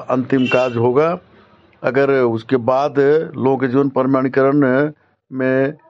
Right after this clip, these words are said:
देरी दिक्कत हुई तो उसके लिए स्वयं जिम्मेवार होंगे। उन्होंने बताया कि अब तक प्रखंड में कुल ग्यारह सौ अट्ठाईस लोगों का प्रमाणीकरण हो चुका है और यह कार्यक्रम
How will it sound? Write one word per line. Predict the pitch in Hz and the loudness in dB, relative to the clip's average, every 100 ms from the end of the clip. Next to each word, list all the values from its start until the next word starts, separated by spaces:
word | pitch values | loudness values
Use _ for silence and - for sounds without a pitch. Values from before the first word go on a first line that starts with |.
| _ 127 | _ -10
देरी | 123 135 151 | -2 0 0
दिक्कत | 139 147 - 139 120 | -2 -4 -4 -4 0
हुई | 147 180 180 - _ _ | 0 0 -4 -12 _ _
तो | 143 | -6
उसके | 131 117 139 | -6 -4 -2
लिए | 135 | -2
स्वयं | - 139 143 175 156 120 | 0 0 0 -2 -4 -4
जिम्मेवार | 127 127 123 131 147 | 0 2 2 0 0
होंगे। | 151 147 160 | 0 0 0
उन्होंने | 143 131 127 | 0 0 0
बताया | 123 135 135 147 | -2 -2 -2 -2
कि | 147 143 | 0 -2
अब | 135 - | 0 -2
तक | 143 | -4
प्रखंड | 131 123 143 143 | -4 -4 -2 -2
में | 131 | -2
कुल | - 139 131 135 - - | -6 -6 -4 -6 -8 -4
ग्यारह | 135 131 135 | 0 0 0
सौ | 127 | 0
अट्ठाईस | 123 120 120 139 120 | -2 0 -2 -2 -2
लोगों | 127 123 135 | -2 0 0
का | 117 117 123 - _ - _ _ | 0 0 0 -8 _ -20 _ _
प्रमाणीकरण | 123 127 123 123 123 120 | -4 -2 -2 -2 0 0
हो | 127 | -2
चुका | 131 139 147 | -4 -4 -2
है | 147 165 185 - _ _ - _ - _ _ | -2 -2 -4 -12 _ _ -20 _ -20 _ _
और | 123 135 127 | -2 0 2
यह | 123 147 143 143 147 | 0 0 0 0 0
कार्यक्रम | 139 127 120 139 139 | 0 -2 -2 -2 0